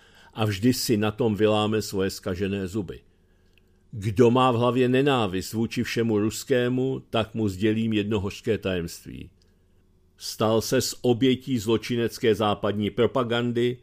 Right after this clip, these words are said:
zahodil si svůj vlastní mozek a nechal si do toho stejného prázdného místa naservírovat západní bullshit.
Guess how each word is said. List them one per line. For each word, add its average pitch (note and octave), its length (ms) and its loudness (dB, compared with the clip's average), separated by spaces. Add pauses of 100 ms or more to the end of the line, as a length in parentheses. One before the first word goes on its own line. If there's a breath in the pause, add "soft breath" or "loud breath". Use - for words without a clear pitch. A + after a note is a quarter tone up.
(260 soft breath)
zahodil A2 600 2
si A2+ 180 -2
svůj A2 260 -2
vlastní G2 480 -2
mozek A2+ 600 0
a G#2 120 -2
nechal B2+ 420 0
si B2+ 300 -2
do G#2+ 140 2
toho G#2 320 0
stejného B2 680 -2
prázdného A2 580 0
místa G#2+ 440 -4
naservírovat G2+ 960 -4
západní G2+ 800 -4
bullshit. A2+ 480 -2